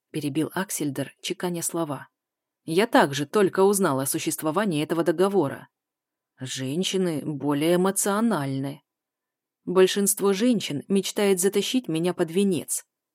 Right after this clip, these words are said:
понизив голос, процедил новоиспеченный жених. «Как вы верно заметили». А еще он самонадеянный нахал.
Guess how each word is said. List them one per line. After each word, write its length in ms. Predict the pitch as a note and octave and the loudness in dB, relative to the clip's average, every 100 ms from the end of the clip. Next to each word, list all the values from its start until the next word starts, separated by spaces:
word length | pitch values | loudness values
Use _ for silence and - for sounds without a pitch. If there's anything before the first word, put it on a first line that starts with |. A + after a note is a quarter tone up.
| - | -10
понизив 480 | D3+ D3+ C#3+ C#3 C3 | -6 -4 -4 -4 -2
голос, 380 | F#3 G3+ F#3+ | -2 0 -4
процедил 560 | - - G#3 A#3+ G#3 B3 | -8 -8 -4 -4 -2 -2
новоиспеченный 720 | G#3+ F#3+ F#3 - F3 G#3+ G3 | 0 0 -2 -4 -8 -4 -4
жених. 500 | F#3 F#3 F3 C#3 - _ _ _ _ _ _ _ | -4 -4 -4 -6 -14 _ _ _ _ _ _ _
«Как 240 | - D#3 | -2 0
вы 120 | D#3+ F3+ | 4 6
верно 420 | G3+ D3+ C#3 D3 | 6 2 0 0
заметили». 680 | E3+ F#3+ F#3 B2 B2+ A2 - _ _ _ _ _ _ _ - | 0 2 0 -4 -8 -8 -12 _ _ _ _ _ _ _ -4
А 120 | B3 | -2
еще 260 | B3+ D#4+ D#4+ | 0 2 2
он 220 | C#4 C#4 | 2 2
самонадеянный 720 | B3 A3+ G3+ F#3 G3 A#3 A3 | 0 0 0 0 0 0 0
нахал. 480 | G#3+ G3+ D3+ C#3+ | -2 -4 -6 -6